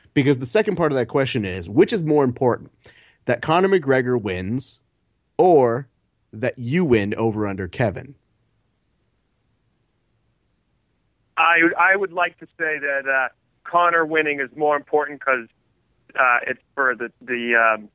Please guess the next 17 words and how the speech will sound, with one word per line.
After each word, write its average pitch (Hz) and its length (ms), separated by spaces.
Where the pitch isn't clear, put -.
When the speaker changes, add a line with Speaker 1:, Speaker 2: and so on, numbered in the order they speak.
Speaker 2:
you 147 80
know, 117 180
for 151 100
the 131 80
team 170 260
and 143 80
all 147 160
of 131 60
his 143 100
legions 147 420
of 135 100
fans 151 260
and 147 60
everything 151 280
like 143 160
that. 147 260
But, 120 220